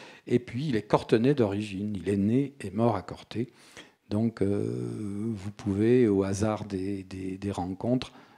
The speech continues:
voir des, des œuvres de, de Frassati à Corté.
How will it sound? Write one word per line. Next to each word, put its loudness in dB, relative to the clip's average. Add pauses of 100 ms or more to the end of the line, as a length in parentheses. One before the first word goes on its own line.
voir 4
des, 0
des 0
œuvres 2
de, 0 (640)
de -2
Frassati -6 (100)
à -10
Corté. -2